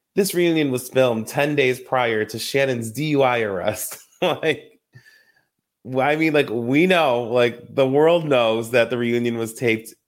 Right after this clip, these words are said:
before she got arrested. But I, I laughed when I saw that, 'cause I was like, I wonder if they're saying this because a lot of, um, there was a lot of talk regarding Shannon's drinking in,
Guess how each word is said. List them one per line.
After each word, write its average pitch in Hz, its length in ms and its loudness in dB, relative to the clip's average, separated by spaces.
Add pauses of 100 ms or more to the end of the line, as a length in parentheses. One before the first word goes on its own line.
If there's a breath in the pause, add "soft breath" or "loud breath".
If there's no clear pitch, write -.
(800)
before 123 760 0 (280 loud breath)
she - 220 -6
got 113 180 2
arrested. 98 720 -2
But 107 380 2
I, 110 600 0 (600)
I 127 140 -2
laughed 127 420 0
when 113 120 -6
I 104 80 -2
saw 101 240 0
that, 98 120 -4
'cause 104 140 -16
I 110 60 -2
was 110 120 -6
like, 117 80 -10
I 117 60 -2
wonder 113 340 -2
if 131 140 -8
they're 117 140 -2
saying 107 420 -4
this 101 160 -10
because 101 680 -6 (520)
a 120 80 2
lot 110 560 0
of, 104 460 0
um, 95 720 -4 (320)
there 113 80 -2
was 110 100 -4
a 117 60 -2
lot 104 160 2
of 90 100 -8
talk 95 400 -2
regarding 92 400 -6
Shannon's 92 460 -10
drinking 113 600 -6 (580)
in, 101 640 0